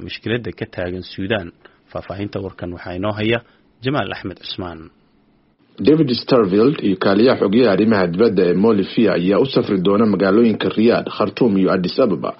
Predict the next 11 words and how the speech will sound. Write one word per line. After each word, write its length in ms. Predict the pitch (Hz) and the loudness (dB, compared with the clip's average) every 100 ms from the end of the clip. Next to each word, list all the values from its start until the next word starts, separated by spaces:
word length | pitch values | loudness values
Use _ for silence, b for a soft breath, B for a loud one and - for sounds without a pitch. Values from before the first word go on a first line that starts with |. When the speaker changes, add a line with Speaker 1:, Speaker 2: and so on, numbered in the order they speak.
| B B B B | B B B B
Speaker 2:
inta 240 | 117 143 135 | -2 2 2
u 100 | 120 | 2
dhexeysa 520 | 110 - 101 - 113 | 2 0 0 0 0
bisha 320 | 92 127 - | 2 2 2
January 440 | 87 120 92 87 110 | 2 2 2 2 0
toddoba 260 | 95 104 | 0 2
iyo 100 | 127 | 2
tobankeeda 440 | 113 113 - 95 95 | 2 0 0 0 2
ilaa 240 | 92 101 | 2 4
iyo 140 | 107 101 | 4 4
labaatanka. 540 | 87 95 90 117 95 | 2 2 0 -2 -2